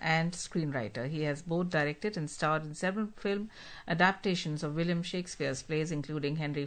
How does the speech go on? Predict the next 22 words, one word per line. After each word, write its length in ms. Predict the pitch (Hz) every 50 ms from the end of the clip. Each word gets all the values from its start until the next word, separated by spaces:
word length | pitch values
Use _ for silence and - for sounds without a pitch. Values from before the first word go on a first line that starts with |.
| 139 -
Five, 320 | 151 147 151 151 151 - - - - - - -
for 160 | - - 170 160 165
which 180 | 175 180 175 -
he 120 | 185 156 147
was 140 | 143 156 151 147
nominated 520 | 143 143 143 143 143 143 143 151 143 -
for 100 | 147 139
the 140 | 139 135 127
Academy 380 | - 151 151 151 151 160 151 143
Awards 420 | 135 151 139 143 147 143 - - 143
for 40 |
Best 320 | 135 - 143 143 139 - -
Actor 300 | 139 151 151 - - 180
and 180 | 160 143 135
Best 240 | 135 131 127 - -
Director, 520 | - 127 131 143 143 151 - - 175 165 165 165 143 147
Much 180 | 156 156 - - 151 147
Ado 180 | 147 151 151 156
About 340 | 151 - 139 143 135 - 151
Nothing, 400 | 151 156 - - 156 156 151 - - 127
Othello, 360 | - 160 156 156 160 160 156 170 170 151
Hamlet, 440 | 156 165 160 160 165 156 151 -